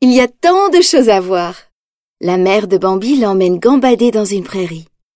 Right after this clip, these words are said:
C'est drôle, mais il faut faire attention. On peut facilement se cacher derrière les arbres de la forêt, mais dans une prairie, le danger peut arriver à tout moment. Voilà pourquoi sa mère reste sur ses gardes.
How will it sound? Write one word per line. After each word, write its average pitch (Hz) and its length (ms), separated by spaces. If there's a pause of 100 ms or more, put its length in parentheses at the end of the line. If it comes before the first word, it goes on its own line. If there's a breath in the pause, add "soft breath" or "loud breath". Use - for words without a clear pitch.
(320)
C'est 269 200
drôle, 294 440 (420)
mais 180 180
il 170 140
faut 170 140
faire 170 220
attention. 277 540 (800)
On 196 100
peut 196 180
facilement 226 640
se 233 140
cacher 208 380
derrière 202 360
les 175 240
arbres 196 340
de 180 100
la 165 120
forêt, 208 420 (460)
mais 170 260
dans 202 180
une 202 220
prairie, 202 520 (140)
le 175 140
danger 190 460
peut 196 220
arriver 185 400
à 185 80
tout 302 280
moment. 175 440 (840)
Voilà 254 380
pourquoi 240 260
sa 196 200
mère 180 400
reste 285 320
sur 285 200
ses 254 160
gardes. 156 400